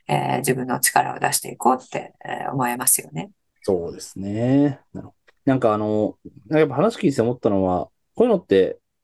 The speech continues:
Speaker 2: やっぱなんか教わってないなというか、
Speaker 1: うん。
Speaker 2: 意外と。
Speaker 1: うん。
Speaker 2: 誰も教えて
Speaker 1: 全然教わってない。
Speaker 2: ね。なんか学ぶとこないじゃないですか。
Speaker 1: うん。うん。ほんと、ほんと。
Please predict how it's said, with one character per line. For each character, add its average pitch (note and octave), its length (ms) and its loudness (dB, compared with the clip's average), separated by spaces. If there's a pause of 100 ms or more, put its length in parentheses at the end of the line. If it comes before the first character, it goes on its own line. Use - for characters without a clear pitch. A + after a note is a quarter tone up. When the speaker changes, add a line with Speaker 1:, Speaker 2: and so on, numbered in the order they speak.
(100)
Speaker 2:
や G#2 100 0
っ - 20 -10
ぱ F2 280 0
な - 100 -6
ん - 40 -6
か - 80 0 (180)
教 C4+ 100 6
わ C#4 60 4
っ C#4 80 -6
て B3+ 120 0
な A3 120 4
い G#3 60 4
な - 120 0
と - 100 -4
い C2+ 60 -2
う - 100 -12
か、 - 240 -4 (680)
Speaker 1:
う F3+ 80 2
ん。 G#3 420 2 (300)
Speaker 2:
意 - 40 2
外 F#2 180 2
と。 - 220 -4 (920)
Speaker 1:
う F#3 60 4
ん。 F3 280 0 (360)
Speaker 2:
誰 C#3+ 140 4
も D#3+ 60 6
教 - 20 4
え - 20 2
て A3+ 60 2
Speaker 1:
全 - 0 -
然 D#3 120 2
教 - 160 -4
わ G#3 120 0
っ - 20 -10
て G3 80 0
な F3 120 -2
い。 D3 140 -8 (420)
Speaker 2:
ね。 C3+ 340 2 (540)
な A2+ 100 -4
ん G2+ 40 -2
か F2 200 2
学 D3+ 340 4
ぶ E3+ 80 0
と D#3+ 100 -2
こ - 140 0
な G#2+ 80 2
い G2+ 80 2
じ F2 60 -4
ゃ D2 40 -4
な G1+ 60 -12
い - 40 -10
で - 60 -12
す - 100 -18
か。 - 160 -12 (640)
Speaker 1:
う F#3+ 60 2
ん。 F#3+ 80 2
う F3 40 -2
ん。 D3 100 -6 (720)
ほ - 120 -2
ん D3+ 80 0
と、 D#3+ 120 2
ほ D#3 140 0
ん D3+ 80 -2
と。 D3+ 320 0